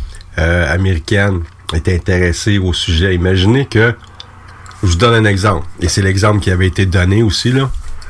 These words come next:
Il y a un, un espèce de complot qui est en train de se former dans une pièce.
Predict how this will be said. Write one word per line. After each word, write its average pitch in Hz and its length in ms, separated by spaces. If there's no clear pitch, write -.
Il 87 60
y 101 60
a 113 40
un, 95 500
un 90 40
espèce 90 480
de 90 120
complot 101 580
qui - 120
est 101 40
en 87 100
train 98 180
de 92 120
se - 120
former 95 340
dans 92 160
une 90 220
pièce. 98 460